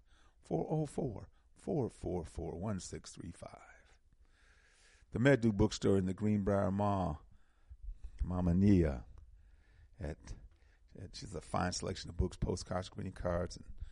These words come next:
and all kinds of good stuff, figurines and gift certificates and T-shirts. Yeah, I, I, I missed the, uh,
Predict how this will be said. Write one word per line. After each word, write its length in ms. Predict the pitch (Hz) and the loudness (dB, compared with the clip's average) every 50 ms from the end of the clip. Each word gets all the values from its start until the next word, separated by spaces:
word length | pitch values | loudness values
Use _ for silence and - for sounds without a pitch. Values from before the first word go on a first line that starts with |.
| - - - - - - - - - | -12 -10 -6 -4 -4 -4 -6 -8 -10
and 180 | - 76 - | -8 -4 -4
all 80 | - 92 | -4 -4
kinds 320 | - - 98 98 92 80 | -2 0 0 0 0 0
of 80 | 85 78 | -2 -6
good 140 | - 98 - | -6 -6 -6
stuff, 340 | - - - 87 95 - - - - - - - | -6 -4 -2 -2 -2 -2 -4 -8 -10 -10 -8 -8
figurines 640 | - 92 - 87 90 92 95 98 98 104 107 95 | -6 -6 -4 -2 -2 0 0 0 0 -2 -2 -6
and 120 | - - - - | -8 -12 -16 -12
gift 180 | - 95 98 95 | -8 -8 -6 -6
certificates 840 | - 98 - - - 98 - - - - - - - - - - | -8 -8 -6 -4 -4 -4 -4 -8 -12 -8 -8 -8 -8 -8 -10 -14
and 140 | - - - - - _ _ _ _ _ _ _ - | -14 -14 -16 -18 -20 _ _ _ _ _ _ _ -12
T-shirts. 760 | - 98 98 95 - - 98 98 - - - - - - - - _ - - _ _ _ _ _ _ _ - | -8 -8 -8 -8 -8 -6 -6 -6 -6 -8 -12 -14 -16 -16 -18 -20 _ -20 -20 _ _ _ _ _ _ _ -4
Yeah, 380 | 104 98 98 101 98 95 90 - | -2 0 2 2 0 0 -2 -6
I, 320 | - 95 90 92 - - 98 | -8 -8 -8 -8 -6 -4 -4
I, 220 | 98 92 - 95 | -4 -4 -4 -6
I 40 | 92 | -6
missed 400 | 90 90 92 101 98 92 - - | -4 -2 -2 -2 -2 -2 -4 -6
the, 260 | 92 87 87 85 78 | -4 -4 -4 -4 -4
uh, 100 | 73 78 | -4 -6